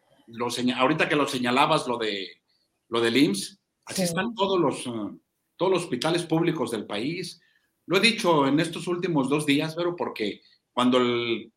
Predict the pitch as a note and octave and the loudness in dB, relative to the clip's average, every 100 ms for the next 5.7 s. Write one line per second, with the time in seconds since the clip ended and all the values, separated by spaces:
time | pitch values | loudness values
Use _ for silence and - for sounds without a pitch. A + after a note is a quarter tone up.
0 | _ _ - - C#3 D#3+ E3+ - C3 A#2 | _ _ -12 -2 0 0 0 0 -2 -2
1 | - C#3+ D#3+ - _ _ C3 C3 C3 D3+ | -2 -2 -2 -8 _ _ 4 6 8 6
2 | F3+ E3+ - - B2+ C3 D#3 F3 D#3+ D3 | 4 2 -4 -2 2 4 4 4 2 4
3 | D3 D#3+ D#3 G#3 B3 - - A3+ G#3 G3 | 4 4 2 2 -4 -8 0 2 2 0
4 | G#3 _ D#3+ G3 G3+ G3+ - F3+ G3+ G3 | -4 _ 4 6 8 6 6 6 6 4
5 | C#3 C#3 E3 G#3 B3 B3+ | 2 6 6 6 2 0